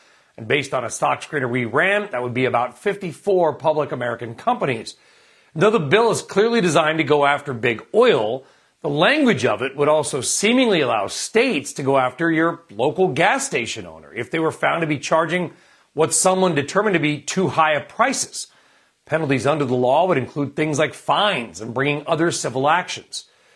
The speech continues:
So it is possible that state authorities could go after single gas station owners if someone, and again, it's not clear who, determines they are charging what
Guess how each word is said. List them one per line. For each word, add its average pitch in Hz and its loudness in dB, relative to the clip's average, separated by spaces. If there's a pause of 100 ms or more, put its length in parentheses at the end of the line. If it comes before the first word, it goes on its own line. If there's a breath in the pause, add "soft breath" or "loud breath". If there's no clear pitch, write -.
(140)
So 139 -4
it 151 4
is 190 2
possible - -4
that - -16
state 156 -4
authorities 147 0
could 151 -6
go 143 4
after 139 -2 (300 soft breath)
single 190 0
gas 156 0
station 190 0
owners 202 0
if - -12
someone, 165 2
and 131 -6
again, 135 0
it's 117 -8
not 143 0
clear 117 -6
who, 160 0 (460 loud breath)
determines 151 -2
they 143 4
are 135 0
charging 151 0
what 131 -2